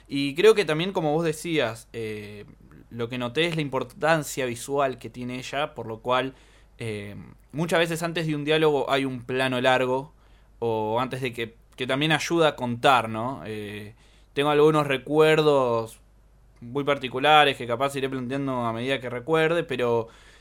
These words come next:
tiene, tiene mucho de esto, mucho uso de, de los primeros planos,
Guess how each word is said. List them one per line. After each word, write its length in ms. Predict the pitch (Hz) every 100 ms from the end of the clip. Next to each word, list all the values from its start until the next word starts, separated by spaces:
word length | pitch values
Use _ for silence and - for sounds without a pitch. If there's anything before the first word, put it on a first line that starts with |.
| -
tiene, 300 | - 143 139
tiene 200 | 127 143
mucho 280 | 147 147 151
de 80 | 165
esto, 400 | 165 175 170 113
mucho 380 | 131 151 156 151
uso 340 | 156 - 143
de, 380 | 127 123 120 117
de 80 | 117
los 140 | 117
primeros 400 | - 117 123 123
planos, 800 | 120 143 147 151 147 143 139 -